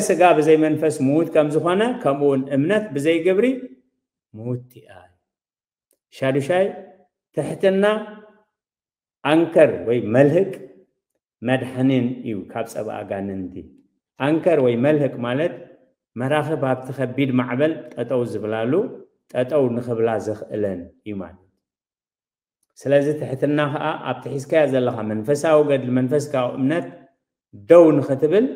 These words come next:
ይረድእ እዩ። ይብየ በእንተ ትሕትና መልህቅኒ ወመድህንኒ እመስገርተ ሰይጣን። ከምቲ መራክብ ከይናወፃ፣ ከይድፋኣ፣ ኣንፈተን ከይስሕታ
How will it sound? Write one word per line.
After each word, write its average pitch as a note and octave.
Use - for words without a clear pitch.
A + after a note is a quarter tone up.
ይረድእ A2
እዩ። E2
ይብየ E3
በእንተ D#3+
ትሕትና D3+
መልህቅኒ D3+
ወመድህንኒ D3+
እመስገርተ C3+
ሰይጣን። G2
ከምቲ C3+
መራክብ E3
ከይናወፃ፣ C#3+
ከይድፋኣ፣ C#3
ኣንፈተን B2+
ከይስሕታ C3+